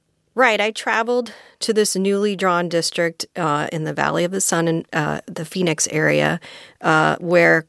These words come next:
Congressman Greg Stanton, the Democrat, is running for his third term. Stanton's facing off against a diverse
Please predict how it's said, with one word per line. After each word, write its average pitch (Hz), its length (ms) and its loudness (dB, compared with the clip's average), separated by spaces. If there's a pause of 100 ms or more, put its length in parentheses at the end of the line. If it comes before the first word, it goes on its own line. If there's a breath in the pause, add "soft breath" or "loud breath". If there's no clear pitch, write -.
(120)
Congressman 175 420 -2
Greg 170 300 0
Stanton, 160 420 0
the 151 80 -2
Democrat, 143 560 -2
is 156 220 -6
running 151 260 -2
for 160 180 -6
his 151 220 0
third 160 380 0
term. 151 420 -2 (460 loud breath)
Stanton's 220 420 0
facing 170 400 -2
off 160 260 2
against 160 480 0
a 165 80 -4
diverse 165 720 -2